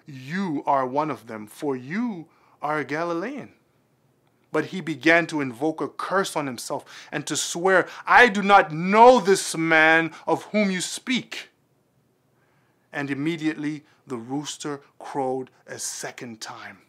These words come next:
And Peter remembered how Jesus had said to him, "Before the rooster crows twice, you will deny me three times."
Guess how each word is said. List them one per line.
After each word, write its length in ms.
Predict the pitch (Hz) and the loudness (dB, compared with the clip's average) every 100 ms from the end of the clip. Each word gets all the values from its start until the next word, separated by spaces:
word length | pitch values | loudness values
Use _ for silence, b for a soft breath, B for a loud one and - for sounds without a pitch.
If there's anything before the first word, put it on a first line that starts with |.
| _ _ _ _ _ _ _ b b b b b | _ _ _ _ _ _ _ b b b b b
And 200 | 135 120 | -14 -12
Peter 300 | - 165 151 | -10 -8 -6
remembered 520 | 123 120 127 131 123 117 | -6 -6 -6 -6 -8 -10
how 180 | 127 | -10
Jesus 420 | 113 131 113 117 - | -10 -12 -12 -14 -14
had 220 | 117 - | -14 -12
said 240 | 139 131 | -14 -14
to 100 | 117 | -16
him, 220 | 110 104 B B B B | -16 -18 B B B B
"Before 760 | - 113 _ - 156 156 147 - b b - | -20 -20 _ -20 -16 -14 -14 -16 b b -18
the 100 | 113 | -18
rooster 540 | 107 135 143 - 139 | -16 -16 -14 -14 -14
crows 520 | - - 139 131 113 | -16 -16 -12 -12 -12
twice, 840 | - - - - - - - - - _ _ _ _ b b b - | -16 -16 -16 -14 -14 -14 -12 -14 -18 _ _ _ _ b b b -20
you 200 | 123 135 | -16 -14
will 220 | 127 113 | -14 -14
deny 420 | 117 110 113 113 | -14 -14 -14 -14
me 240 | 110 104 b b _ _ | -16 -18 b b _ _
three 380 | 135 131 127 107 | -18 -16 -16 -16
times." 800 | - 113 95 92 - - - | -18 -18 -20 -20 -20 -18 -20